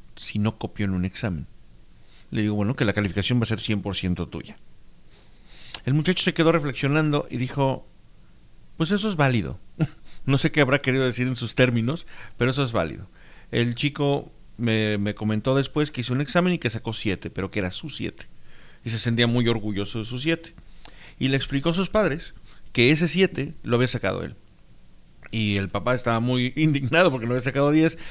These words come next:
pero la mamá estaba muy orgullosa que no había copiado nuevamente como había copiado en el examen anterior. O sea que el alumno logra tener ese cambio.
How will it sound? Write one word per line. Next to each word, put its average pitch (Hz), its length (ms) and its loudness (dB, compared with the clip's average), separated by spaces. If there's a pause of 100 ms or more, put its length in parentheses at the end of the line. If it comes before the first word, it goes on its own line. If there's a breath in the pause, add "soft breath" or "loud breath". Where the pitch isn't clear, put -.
(140 loud breath)
pero 123 140 6
la 127 80 6
mamá 135 180 4
estaba 139 240 4
muy 147 180 2
orgullosa 120 520 0
que 101 220 -6 (260 loud breath)
no 120 280 4
había 123 240 4
copiado 113 380 0
nuevamente 117 840 0 (180 loud breath)
como 107 180 0
había 107 160 2
copiado 104 280 0
en 95 140 0
el 90 60 -2
examen 92 320 -4
anterior. 87 320 -8 (400 loud breath)
O - 40 -14
sea 131 120 -2
que 135 60 0
el 135 60 2
alumno 160 420 2 (180 loud breath)
logra 135 560 2 (160)
tener 113 500 0
ese 120 280 -2
cambio. 107 360 -6